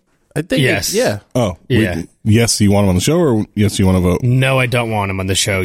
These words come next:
Speaker 2: Yes, I wanna vote. <laughs> I thought that was pretty
Speaker 3: Perfect.
Speaker 2: clear,
Speaker 3: Uh,
Speaker 2: Eric.
Speaker 3: sorry. Yes, thank you. <clears throat>
Speaker 2: But then I,
Speaker 3: Sorry?
Speaker 2: we do lose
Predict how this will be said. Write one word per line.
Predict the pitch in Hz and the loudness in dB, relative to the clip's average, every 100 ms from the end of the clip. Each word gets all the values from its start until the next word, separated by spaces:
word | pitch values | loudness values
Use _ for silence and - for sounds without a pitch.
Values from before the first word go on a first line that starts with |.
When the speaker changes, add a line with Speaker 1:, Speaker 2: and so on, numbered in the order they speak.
| 95 | -2
Speaker 2:
Yes, | 101 - | -2 -2
I | - | -4
wanna | 95 90 | -2 -4
vote. | - - 247 208 262 - 294 - - - | -2 -2 -2 -2 -2 -2 -2 -2 -2 0
<laughs> | 202 262 170 147 - 160 151 151 - - | 0 0 0 0 -2 -4 -4 -6 -12 -8
I | 151 | -4
thought | 117 131 | -2 0
that | 156 | 0
was | 117 | 0
pretty | 117 104 104 | 0 0 0
Speaker 3:
Perfect. | 131 | -2
Speaker 2:
clear, | 123 123 107 | -2 -2 0
Speaker 3:
Uh, | 127 | 0
Speaker 2:
Eric. | 104 | -2
Speaker 3:
sorry. | - 117 104 101 | -2 0 0 2
Yes, | 95 98 90 | 2 0 0
thank | 98 87 - 185 - 220 180 - | -2 -2 -2 -2 0 0 -2 -2
you. | 170 151 101 | 0 0 -2
<clears throat> | - _ _ _ _ - | -8 _ _ _ _ -6
Speaker 2:
But | 160 127 | -4 -4
then | 131 135 135 139 | -2 -2 -2 -4
I, | 151 151 | -4 -2
Speaker 3:
Sorry? | 127 95 160 | 0 0 0
Speaker 2:
we | 147 143 | 0 0
do | 139 147 | 0 0
lose | 151 156 147 123 - - | 0 0 0 -2 -4 -8